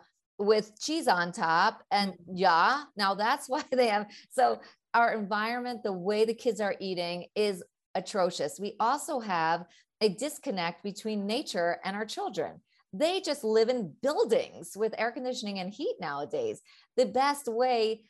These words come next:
Speaker 1: to get focused, to find your center, to learn new things in a natural way is to get out in the forest.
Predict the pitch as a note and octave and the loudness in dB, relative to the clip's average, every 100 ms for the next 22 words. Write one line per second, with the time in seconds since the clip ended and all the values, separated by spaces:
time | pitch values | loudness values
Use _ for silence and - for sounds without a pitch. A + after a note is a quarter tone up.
0 | _ - G#3+ - A#3+ B3+ - - A3+ A3 | _ -2 -2 2 2 2 0 2 4 4
1 | G3+ E3 E3 - G#3 - A#3 A3+ A#3+ A#3 | 0 -2 -4 -8 -8 -6 -2 -2 0 -2
2 | A3 - G#3+ G#3+ G#3+ E3 D#3 D#3+ - G#3+ | -4 0 0 0 -2 -2 -2 -4 -6 -4
3 | G3 F#3 F3+ G#3+ B3 A#3+ A3+ A#3 G#3+ G#3 | -4 -6 -4 -2 -2 -2 -2 0 -2 -2
4 | G3 F3 F#3 F#3+ F#3+ F3+ G#3+ A3 G#3+ - | -6 -6 -6 -6 -6 -4 -2 -2 -4 -12
5 | _ _ _ G#3+ G#3+ F#3 G#3+ G#3 F#3+ F3+ | _ _ _ -8 -2 0 2 2 0 -6
6 | - A#3+ F#3 B2+ - | -4 -2 -2 -4 -8